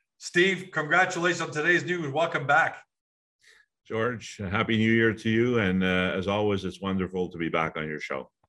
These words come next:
Speaker 1: Thank you. Thank you for the well wishes. Happy New Year to you, your family, and the entire Valeo Farm, uh, family, uh, as well.
Speaker 2: Thank
Speaker 1: So
Speaker 2: you.
Speaker 1: two big things happened today. One is, I'm gonna read the headline now. Uh,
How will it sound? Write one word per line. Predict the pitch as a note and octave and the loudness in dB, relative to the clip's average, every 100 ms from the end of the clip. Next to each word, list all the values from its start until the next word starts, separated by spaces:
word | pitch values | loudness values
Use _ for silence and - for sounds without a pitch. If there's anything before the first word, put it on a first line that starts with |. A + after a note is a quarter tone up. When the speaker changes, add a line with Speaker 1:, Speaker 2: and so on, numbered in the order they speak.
| _ _ | _ _
Speaker 1:
Thank | A#2+ B2 - | -8 -8 -8
you. | B2+ | -10
Thank | G#2+ B2 | -6 -6
you | A#2 | -6
for | A#2+ | -6
the | A#2+ | -2
well | B2 A#2+ | 0 0
wishes. | B2+ B2 A#2 | -2 -4 -6
Happy | A2+ A#2+ B2 | -2 -2 -2
New | A#2+ | -6
Year | B2 | -4
to | B2 A2+ | -6 -8
you, | G#2+ B2+ | -10 -8
your | A#2 | -8
family, | G#2 C3+ C3 C#3+ D3 D3 | -4 -2 0 0 -4 0
and | C3 - | 2 2
the | B2 | 0
entire | A#2 - C3 C3 A#2+ | -10 -2 0 2 2
Valeo | A#2+ A#2+ A#2 G#2+ - | 0 0 -2 -8 -10
Farm, | A2 G#2+ G#2 - | -10 -10 -14 -16
uh, | A#2+ - | -14 -10
family, | A#2 A2 G#2 - _ _ - | -10 -10 -16 -20 _ _ -8
uh, | A2 G#2 - | -4 -4 -6
as | G2+ | -12
well. | G#2 B2 A2+ - | -4 -2 0 -4
Speaker 2:
Thank | - _ - | -14 _ -10
Speaker 1:
So | - E3+ E3+ C3 | 0 4 4 2
Speaker 2:
you. | - - _ _ _ _ | -4 -14 _ _ _ _
Speaker 1:
two | - B3 B3 | 0 0 4
big | G#3+ - | 4 6
things | F#3+ F3+ C#3+ | 4 2 2
happened | D3 B2+ B2+ A2+ | 0 0 -4 -10
today. | B2 A2 F#2+ F#2 _ _ _ _ | -8 -8 -10 -14 _ _ _ _
One | A#2+ C#3+ F#3+ F#3 | -2 4 6 6
is, | E3+ D3+ | 4 2
I'm | D3 | 0
gonna | D3+ | -2
read | D3+ D3+ | -2 -4
the | C3+ | 2
headline | C#3+ C#3+ B2 A2+ G#2+ | 2 2 -2 -2 -4
now. | G#2 G#2 A2 _ _ _ | -4 -4 -4 _ _ _
Uh, | - B2 A#2+ A#2+ | 2 4 4 2